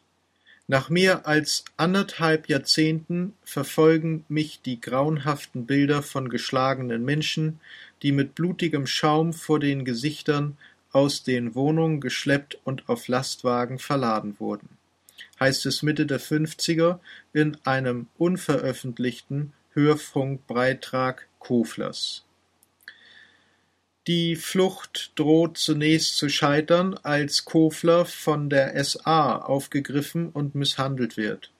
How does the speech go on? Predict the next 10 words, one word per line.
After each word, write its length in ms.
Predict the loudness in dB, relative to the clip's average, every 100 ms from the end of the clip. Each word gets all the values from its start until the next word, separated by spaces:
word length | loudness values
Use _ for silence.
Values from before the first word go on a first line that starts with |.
| _ -20 -20 _
Es 160 | -2 0
ist 200 | 0 4
reines 400 | 6 4 0 0
Glück, 440 | 2 2 -4 -20 _ _
dass 420 | 0 0 2 -2 -2
die 260 | -4 -2 0
Nazis 760 | 0 0 0 0 0 0 -6
zu 160 | -6 -2
der 260 | 0 2
Zeit 500 | 2 0 2 0 -2